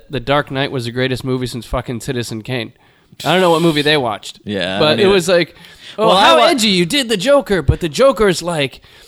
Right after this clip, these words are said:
Speaker 2: Well, I
Speaker 1: not as, like, fancy.
Speaker 2: The funny
Speaker 1: Like,
Speaker 2: thing is,
Speaker 1: he's
Speaker 2: I
Speaker 1: like a
Speaker 2: watched the
Speaker 1: drunk
Speaker 2: movie and I'm
Speaker 1: Joker.
Speaker 2: like, "Man, these special effects really suck." And I'm like, "You know what? It's like, for a comedy, this is awfully, like, kinda dark." And I was like, I was like, "Man, that
Speaker 1: <laughs> For a
Speaker 2: was
Speaker 1: comedy?
Speaker 2: hilarious." And then everyone was like, "No, you don't get it. It's not a comedy." It's like, that was really,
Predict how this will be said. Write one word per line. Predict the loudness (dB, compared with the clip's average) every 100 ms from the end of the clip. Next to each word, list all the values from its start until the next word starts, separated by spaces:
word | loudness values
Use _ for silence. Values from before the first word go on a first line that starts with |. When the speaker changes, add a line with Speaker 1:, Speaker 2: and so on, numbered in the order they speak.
| -6
Speaker 2:
Well, | 0 2
I | 4 4
Speaker 1:
not | 4
as, | 2 2
like, | 0 0
fancy. | -4 -8 -2 -2 -2 -8 -12 -4
Speaker 2:
The | -2
funny | 0 2
Speaker 1:
Like, | 2
Speaker 2:
thing | 2
is, | 2
Speaker 1:
he's | 4
Speaker 2:
I |
Speaker 1:
like | 4
a |
Speaker 2:
watched | 4 2 2
the | 0
Speaker 1:
drunk | 2 4
Speaker 2:
movie | 4
and | 4
I'm | 2
Speaker 1:
Joker. | 2
Speaker 2:
like, | 2 2
"Man, | 2 2
these | 2
special | 0 -2 0 0
effects | -2 0 0 0
really | 0 0 -2
suck." | -2 -2 0 -2 -4
And | -2
I'm | 0
like, | 0 0
"You | 2
know | 2
what? | 2
It's | 2 0
like, | -2
for | 0 -2
a |
comedy, | 0 0 2 0
this | 0 -2 -2
is | -2
awfully, | 0 0 -2 -4
like, | -6
kinda | -4 -4 -4
dark." | -2 0 0 -2
And | -6
I | -8
was | -6 -6
like, | -8 -12 -14
I | -6
was |
like, | -4 -2
"Man, | 0 2
that |
Speaker 1:
<laughs> | 2
For |
a |
Speaker 2:
was | 2 2
Speaker 1:
comedy? | 0 0 0
Speaker 2:
hilarious." | 2 0 0 -4 -8
And | -10 -10 -8
then | -4
everyone | -2 -2 -4
was | -4
like, | -6
"No, | -4
you | -4 -2
don't | -2
get | -2
it. | -2
It's | -2
not | -2 -2
a |
comedy." | -2 -4 -4 -6
It's | -6
like, | -8 -4
that | -2
was | -2 -2
really, | -4 -4